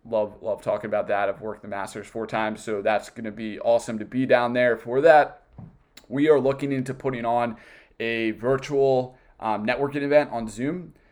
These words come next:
So we've done a lot of virtual, we've done a lot of events in person in New York City, and now, you know, interested in taking that online. So if you are interested in that, please hit me up. Um, you can D M me on Instagram at Sports Biz Nick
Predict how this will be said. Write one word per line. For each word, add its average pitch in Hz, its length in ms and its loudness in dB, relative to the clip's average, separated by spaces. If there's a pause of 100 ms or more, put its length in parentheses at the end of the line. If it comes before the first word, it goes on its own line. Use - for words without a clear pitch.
So 131 140 -6
we've 120 180 -8
done 117 140 2
a 117 40 2
lot 117 160 2
of 104 140 -8
virtual, 120 420 -2
we've 127 100 -4
done 120 140 0
a - 20 2
lot 117 120 4
of 110 80 -2
events 113 240 -6
in 123 180 -8
person 120 340 -6
in 107 140 -6
New 110 60 -4
York 110 180 -4
City, 139 460 -2
and 110 120 -6
now, 110 460 2
you 113 80 -14
know, 95 120 -12
interested 113 340 -10
in 107 80 -10
taking 104 220 -8
that 98 100 -6
online. 117 340 2
So 117 160 -4
if 113 140 -6
you 151 160 6
are 135 120 8
interested 139 380 -4
in 131 80 -4
that, 131 300 6
please 127 240 -4
hit 123 120 -4
me 117 160 -6
up. 123 320 4 (360)
Um, 98 240 -8
you 107 40 -14
can 110 260 -8
D 117 200 -8
M 110 120 -2
me 110 120 -4
on 107 180 -4
Instagram 113 760 -4 (320)
at 104 420 -2
Sports - 340 -8
Biz 107 240 -6
Nick 131 420 -2